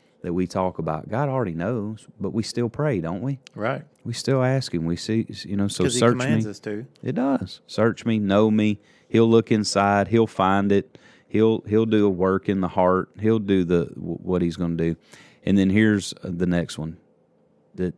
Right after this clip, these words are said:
Speaker 1: if we're really wanting revival, we're wanting to see God do something, the next one is test. I was sharing with a person yesterday. I'm not gonna share on the podcast any names or something like that 'cause I haven't asked permission. But you know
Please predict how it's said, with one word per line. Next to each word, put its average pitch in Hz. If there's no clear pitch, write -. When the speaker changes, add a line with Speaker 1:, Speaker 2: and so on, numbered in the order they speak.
Speaker 1:
if -
we're 98
really 107
wanting 104
revival, 87
we're 101
wanting 98
to 95
see 92
God 82
do 82
something, 80
the 76
next 82
one 76
is 76
test. -
I 90
was 90
sharing 90
with 90
a -
person 90
yesterday. 85
I'm 82
not 80
gonna 85
share 85
on 82
the 87
podcast 82
any 85
names 80
or 82
something 80
like 82
that 78
'cause 78
I 82
haven't 80
asked 80
permission. 80
But -
you 92
know 92